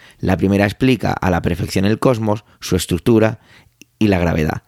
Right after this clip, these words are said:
La cuántica, por su lado, es una colección de teorías que nos explican la naturaleza a nivel atómico, subatómico y el resto de fuerzas, pero no la gravedad. Dos explicaciones diferentes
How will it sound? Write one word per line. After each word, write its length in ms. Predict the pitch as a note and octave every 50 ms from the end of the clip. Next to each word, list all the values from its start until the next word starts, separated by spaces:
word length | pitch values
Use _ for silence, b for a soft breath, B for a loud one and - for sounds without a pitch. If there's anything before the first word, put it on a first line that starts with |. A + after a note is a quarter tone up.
| _ _ -
La 220 | - A#2 B2+ C3
cuántica, 640 | - - C#3 C3 B2 A#2 A2 F#2 - F#2+ F#2+ - -
por 160 | - G#2 -
su 120 | - C3
lado, 300 | A#2+ A2+ G#2+ G#2 G#2 G2+ B B B B B
es 140 | - G#2 A#2
una 160 | A#2+ B2 A#2
colección 400 | - A#2+ A#2 - - - B2 A#2+
de 120 | A#2+ A#2
teorías 500 | - B2 A#2 A#2 B2+ A#2+ A2 G#2+ - - b b b b b
que 120 | - - G2
nos 140 | G2 F2+ G2+
explican 320 | F#2 - - A2 B2+ A#2
la 100 | A2+ G#2+
naturaleza 480 | G2+ - F#2+ F#2+ F#2+ F#2+ G#2 G#2 A#2 A2
a 20 |
nivel 320 | G#2 F#2+ F#2+ G#2 A2 A2 B B B B B B B -
atómico, 560 | G2+ F#2+ - - G2+ G2+ G#2 G#2+ - - A2+
subatómico 720 | - - G2+ G#2 G2 - - A#2 G#2+ G2 - - G2 F#2 b b b b b
y 140 | b -
el 100 | G2 F#2
resto 240 | F2 G2 F#2 - -
de 80 | F#2 E2+
fuerzas, 460 | - - F2+ E2+ - F#2+ F2 - - _ _ _ _ _
pero 280 | - G2 F#2 F2+ F#2 F2+
no 100 | F#2 F#2+
la 100 | G#2 G#2
gravedad. 500 | G2+ F#2+ F2 E2 D#2+ E2+ F2 - - _ B B B B B B B B B B B
Dos 160 | - G#2 G#2+ B2
explicaciones 560 | A#2 - C#3 B2 C3 B2 B2 C3 B2 A#2 A2+
diferentes 580 | A#2+ G#2+ B2 A#2 A#2 A#2 A2 - G2 F#2 -